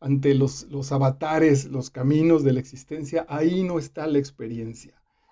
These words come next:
Hay que, hay que romperla. Entonces, bueno, si lo estuviera escribiendo recientemente, diría, "Sal de esa zona de confort".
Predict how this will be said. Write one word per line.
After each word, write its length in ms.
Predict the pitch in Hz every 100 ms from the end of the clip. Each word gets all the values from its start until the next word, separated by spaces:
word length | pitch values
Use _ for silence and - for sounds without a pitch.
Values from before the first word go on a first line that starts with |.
| _
Hay 200 | 143 156
que, 300 | - 156 151
hay 160 | 147 135
que 120 | 156
romperla. 680 | 143 135 120 - 139 131 117
Entonces, 380 | 120 143 147 147
bueno, 260 | 143 131
si 220 | 117 135 127
lo 100 | 135
estuviera 300 | 131 139 165
escribiendo 520 | 170 135 143 147 151
recientemente, 640 | 143 135 147 147 143 143
diría, 400 | 131 131 143 147 _ _ _
"Sal 380 | _ - 165 170
de 140 | 165 143
esa 240 | 139 143
zona 320 | - 135 135
de 120 | 123
confort". 460 | - 110 - 117 -